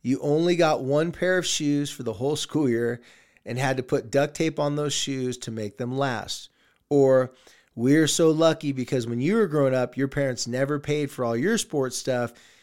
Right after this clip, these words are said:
You had to buy it yourself, and you pay for trips and fees for hotels, tournaments, et cetera. I want to get my point across, but they are not letting me know, or, or they're letting me know that they're blocking my point of view out."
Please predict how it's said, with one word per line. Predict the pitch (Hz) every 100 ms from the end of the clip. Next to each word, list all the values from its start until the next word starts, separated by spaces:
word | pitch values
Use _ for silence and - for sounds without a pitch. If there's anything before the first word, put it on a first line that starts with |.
| _
You | 123 131
had | 135
to |
buy | 131 135 147
it |
yourself, | 147 160 - 147 110 - - -
and | 120 120
you | 165
pay | 143 170 170
for | 165 185
trips | - 165 147 151 - -
and | 123 107
fees | - 175 180 180 147 - - _ _
for | 117
hotels, | 120 117 165 170 170 165 165 -
tournaments, | - 170 165 160 151 -
et | 143
cetera. | - 127 101 - _ _ _ _ _ _
I | -
want | 123 139 156
to | 156
get | 175
my | 175
point | 170 185 180
across, | 175 - 147 139 -
but | 131
they | - 135
are | 127
not | 123 135 120
letting | 139 135 135
me | 135 131
know, | 127 127 123 117 117 - -
or, | 117 104 - _ _ _ _ _
or | 139
they're | 139 147
letting | 139 160 160
me | 151
know | 147 143 135
that | 123
they're | 135 123
blocking | 117 127 123 123 123 123
my | 117 110
point | 113 - 113 107
of | 104
view | 101 98 101
out." | 80 73 - - -